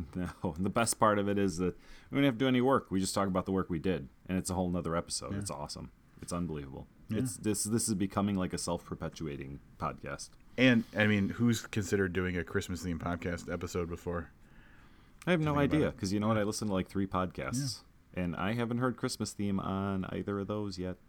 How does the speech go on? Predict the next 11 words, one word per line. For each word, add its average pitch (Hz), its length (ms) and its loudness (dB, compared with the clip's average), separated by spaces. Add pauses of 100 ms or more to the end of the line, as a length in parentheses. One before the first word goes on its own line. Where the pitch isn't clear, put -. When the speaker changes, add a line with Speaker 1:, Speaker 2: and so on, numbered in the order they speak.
(240)
Speaker 2:
That's 85 220 -8
right, 101 280 2
because 87 260 -6
they're 92 120 0
not 90 160 0
their 90 120 0
<laughs> - 20 -6
podcast - 720 -2
of 95 60 -8
the 92 60 -6
year. 98 320 -4